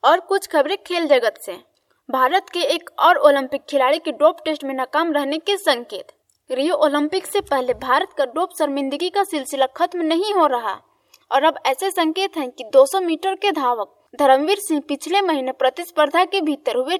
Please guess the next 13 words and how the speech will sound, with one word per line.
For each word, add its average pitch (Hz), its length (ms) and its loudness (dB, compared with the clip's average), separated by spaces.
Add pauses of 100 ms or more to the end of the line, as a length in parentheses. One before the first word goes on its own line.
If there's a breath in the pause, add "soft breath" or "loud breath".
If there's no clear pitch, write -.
टेस्ट 381 240 -2
में 277 140 -2
प्रतिबंधित 311 800 2
पदार्थ 269 320 4
के 320 120 -6
सेवन 277 340 2
में 370 120 -2
दोषी 370 300 4
पाए 381 320 4
गए 285 120 0
हैं। 202 340 -10 (180)
तो 415 120 2
श्रोताओं, 285 520 0